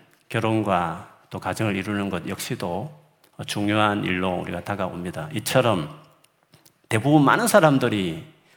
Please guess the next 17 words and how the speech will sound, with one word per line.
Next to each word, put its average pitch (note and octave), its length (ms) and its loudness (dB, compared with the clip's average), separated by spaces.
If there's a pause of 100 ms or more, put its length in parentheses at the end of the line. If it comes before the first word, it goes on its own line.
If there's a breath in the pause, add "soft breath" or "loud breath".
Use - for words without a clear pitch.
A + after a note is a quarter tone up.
다 - 120 -10
직면해내고, A2 1200 4 (220 soft breath)
또 - 80 -10
그것이 A#2 300 -2
정말 B3 440 0
우리 A#2+ 180 2
삶의 G2+ 340 -2
중요한 G2 580 -2 (840 loud breath)
부분이게 A#2 640 0
될 F#2 260 -4
때에 G2 520 -2
나 G2+ 200 2
개인에게도 F#2 920 -4 (400 soft breath)
중요하지 G#2+ 420 0
않을 G2 180 0
수 - 140 -4
없죠. F2 440 -8